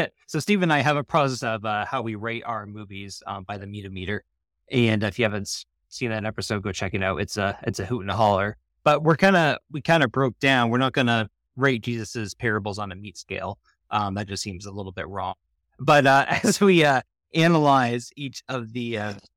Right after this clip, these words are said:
uh, p-, parables that we go through, we are gonna look at a few different, um, areas that we're gonna focus on.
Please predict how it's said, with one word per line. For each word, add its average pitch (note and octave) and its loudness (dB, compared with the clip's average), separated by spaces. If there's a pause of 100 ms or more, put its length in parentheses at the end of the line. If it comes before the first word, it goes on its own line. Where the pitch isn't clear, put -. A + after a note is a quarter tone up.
(140)
uh, A#2 0
p-, - -10
parables C3 2
that A#2 -2
we A2 -10
go G#2+ -10
through, G2+ -12 (240)
we C3+ 4
are E3 8
gonna D#3+ 4
look C3+ 0
at A2 4
a - -8
few B2+ -8
different, A2+ -6
um, A2 -10
areas A2 -10
that G#2 -8
we're G#2+ -16
gonna G2+ -12
focus F#2+ -14
on. E2+ -14